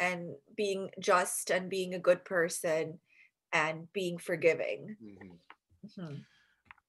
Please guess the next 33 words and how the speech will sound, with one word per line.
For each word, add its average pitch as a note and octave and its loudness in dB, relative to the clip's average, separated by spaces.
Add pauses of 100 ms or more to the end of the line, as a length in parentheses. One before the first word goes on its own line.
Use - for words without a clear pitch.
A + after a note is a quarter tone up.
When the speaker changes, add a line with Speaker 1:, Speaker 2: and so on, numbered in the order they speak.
(380)
Speaker 2:
The D#3+ 2
other A3 4
thing A3+ -2
that F#3 2
I D#3 4
find C#3+ 0
interesting C3 -2
in A2 -6
this A2 2
theme, A2 -2
and A#2 -6
that B2 -2
I B2+ 2
do C3+ -2
think, E3+ -6
find A#2+ -2
that G#2 -6
there G#2+ 0
is G2+ -2
a - -10
parallel G2 0
in F#2 -2
our F2+ -4
current F#2+ -8
culture, F#2+ -4
is F2 -6
that F2+ -2 (920)
Daniel D3 6
always B2+ 6
being A2+ 0
considered G2+ -4
an F#2 -6
outsider, D#2+ -8